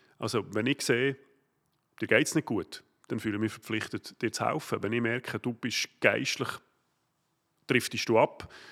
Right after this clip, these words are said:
du, du, du, du machst Sachen, die nicht dem Willen Gottes entsprechen, dann fühle ich mich, weil du mein Bruder bist, verantwortlich, dich vielleicht auch zu, zu ermahnen, äh, zu, zu korrigieren, dich wieder auf den rechten Weg zurückzubringen.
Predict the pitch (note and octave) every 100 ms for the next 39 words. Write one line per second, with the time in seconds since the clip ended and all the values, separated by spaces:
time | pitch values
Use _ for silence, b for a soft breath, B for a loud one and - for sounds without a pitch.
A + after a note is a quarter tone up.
0 | B - G#2+ G#2+ G#2+ - - - - -
1 | A2+ - - A2+ G#2 - G#2+ - G#2+ B2+
2 | C3 A2+ C3 D3 C#3+ - D3 C#3+ - C3
3 | - B2+ B B - B2 B2 A2+ D3+ E3
4 | D3 B2+ A#2 B2 C#3+ C3+ C3 C#3 D3 A2+
5 | - - - - B2 - G#2 A#2 - B2
6 | - A#2+ - _ - A2+ A2 A2+ G#2 A2
7 | - - - - A#2+ B2 D#3 A#2+ - B2
8 | A#2 G#2+ G#2+ - - - _ _ _ -
9 | - A#2+ A2 C3 D#3+ A2 B B B B
10 | B2+ B2+ C3 - A#2+ A#2 A#2+ - G#2+ G#2+
11 | - - A#2 - - G2 F#2